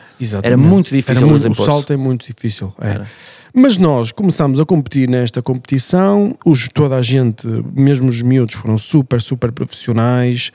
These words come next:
Speaker 1: super dedicados. Meu, nós não, não é? Tu tiveste que gerir muitas coisas, certamente, muitos problemas que aparecem, mas de quem vê um bocado mais de fora, que era, eu, eu, eu, eu não era uma pessoa que estava lá permanentemente,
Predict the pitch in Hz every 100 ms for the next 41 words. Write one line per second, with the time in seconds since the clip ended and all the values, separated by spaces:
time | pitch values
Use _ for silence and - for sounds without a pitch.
0 | - - 208 160 143 135 131 127 - 127
1 | 117 127 123 123 - - - - 151 127
2 | 143 147 151 143 135 - - - 127 156
3 | - - 120 110 - 113 123 117 113 113
4 | - 180 156 131 113 107 101 143 180 131
5 | 117 110 110 - 110 107 107 107 107 101
6 | 107 139 143 160 - - - - 139 147
7 | 131 135 165 156 135 156 151 143 131 127
8 | 143 131 131 131 120 110 143 127 147 147
9 | - 104 101 98 107 - - 123 127 -
10 | _ - 113 113 117 117 113 117 117 120
11 | - 117 117 117 117 117 110 - 117 110
12 | 107 131 202 233